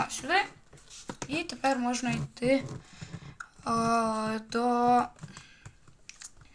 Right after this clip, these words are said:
моєї кроваті. Хе, ліжка. В-, вибачте,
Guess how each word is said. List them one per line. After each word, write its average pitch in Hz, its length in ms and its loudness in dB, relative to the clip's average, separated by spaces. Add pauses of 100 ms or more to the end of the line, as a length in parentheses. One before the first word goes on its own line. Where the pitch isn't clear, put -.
(160)
моєї 233 880 2
кроваті. 226 1120 0 (920)
Хе, 262 320 8
ліжка. 254 420 6 (120)
В-, 233 260 -8
вибачте, 226 400 4